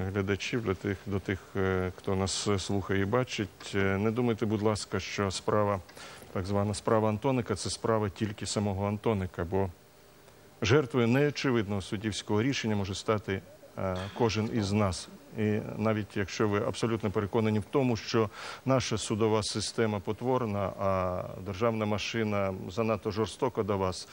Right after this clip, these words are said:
все одно треба продовжувати боротися, бо тільки так можна перемогти.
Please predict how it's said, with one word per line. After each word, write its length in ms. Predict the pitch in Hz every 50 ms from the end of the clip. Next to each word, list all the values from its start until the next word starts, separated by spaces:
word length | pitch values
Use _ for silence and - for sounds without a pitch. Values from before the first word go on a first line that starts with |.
| - - - - -
все 160 | - - 123
одно 520 | 113 113 110 101 110 120 123 120 113 110 110 -
треба 400 | 107 110 107 98 104 101 101 110 - - - - - - -
продовжувати 760 | - - 110 92 107 107 98 87 87 95 92 92 - - 98 95 104
боротися, 680 | 101 117 113 113 110 95 - 95 - - - 95 85 82 - - - - - - - - -
бо 200 | 104 110 104 107
тільки 340 | - 139 127 107 - 123
так 240 | 104 - 123 120 113 - - - - - - - - - - -
можна 400 | 110 110 98 85 95 95 92 110 - - - - - -
перемогти. 600 | 117 104 101 95 92 85 - - - 107 87